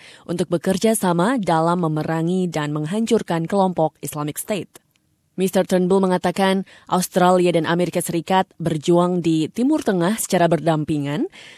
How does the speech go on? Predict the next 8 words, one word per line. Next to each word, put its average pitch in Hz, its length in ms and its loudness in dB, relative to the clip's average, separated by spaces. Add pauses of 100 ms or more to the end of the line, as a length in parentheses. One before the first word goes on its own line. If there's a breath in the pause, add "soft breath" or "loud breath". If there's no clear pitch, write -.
(160 loud breath)
membela 185 560 4
nilai-nilai 208 560 2
kebebasan 180 720 2
serta 170 400 0
demokrasi 233 800 0 (240 loud breath)
yang 190 240 2
sama-sama 220 560 0
dianut 165 480 2